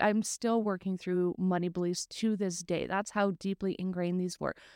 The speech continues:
But I worked through a lot of 'em at the start. They don't really bother me too much anymore. But some of those beliefs I had were, "You have to work hard for money."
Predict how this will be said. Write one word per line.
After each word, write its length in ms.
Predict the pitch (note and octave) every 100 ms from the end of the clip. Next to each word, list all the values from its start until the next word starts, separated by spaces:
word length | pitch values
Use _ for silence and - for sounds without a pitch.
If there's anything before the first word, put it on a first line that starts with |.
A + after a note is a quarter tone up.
| - _
But 280 | C#4+ E4 - -
I 140 | A3
worked 240 | G#3 G#3+
through 180 | - A3
a 80 | F#3+
lot 120 | F3+
of 60 | F#3
'em 100 | F#3
at 80 | -
the 60 |
start. 360 | - A3 G#3+ -
They 80 | G3+
don't 220 | F#3+ -
really 400 | F#3 F3 F3+ F3+
bother 400 | F#3 F3+ F#3 F#3
me 140 | F#3 F#3
too 240 | - F#3+
much 240 | F3 - -
anymore. 380 | E3+ D#3+ D3 - - _ _ _ _
But 160 | B3+ A#3
some 180 | B3+ C#4
of 120 | F4
those 200 | C#4+ A3
beliefs 440 | - G#3 G3+ -
I 80 | -
had 360 | E3+ F3+ F3 F3
were, 440 | E3+ E3+ F3 - _
"You 160 | G3 G#3
have 260 | E3+ G3
to 100 | -
work 220 | F#3 F#3 -
hard 260 | D#3+ E3
for 160 | - -
money." 240 | F#3+ -